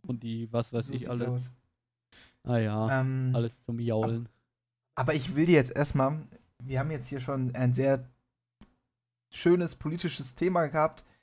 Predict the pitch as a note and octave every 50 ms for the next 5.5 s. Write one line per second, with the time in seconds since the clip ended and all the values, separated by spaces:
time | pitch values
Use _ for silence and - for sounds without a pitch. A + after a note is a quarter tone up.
0 | _ _ _ _ _ - C#3 D3+ - - C#3 C#3+ C#3 C#3 C3+ C#3 C#3+ D3 D3 C3+
1 | B2 C3+ C3 B2+ - - C3+ D3 D#3 D#3+ D#3+ C#3+ D3 C#3+ C#3 C#3 C#3+ C#3+ C#3+ B2
2 | C3+ C#3+ - - - - B2 B2+ B2+ B2 B2+ B2+ C3+ C3 C3 C3 B2+ C3+ C#3 C#3
3 | C#3 C#3+ C#3 - C#3+ C3 B2+ - - - - - - _ - - - - E3+ D#3+
4 | D3 B2 - - - - C#3+ D3 D3+ E3 - - D#3+ D3 C#3+ C#3+ C#3 C3 - C#3
5 | C#3 C3+ A2+ - C3+ C3 C3 C3 B2+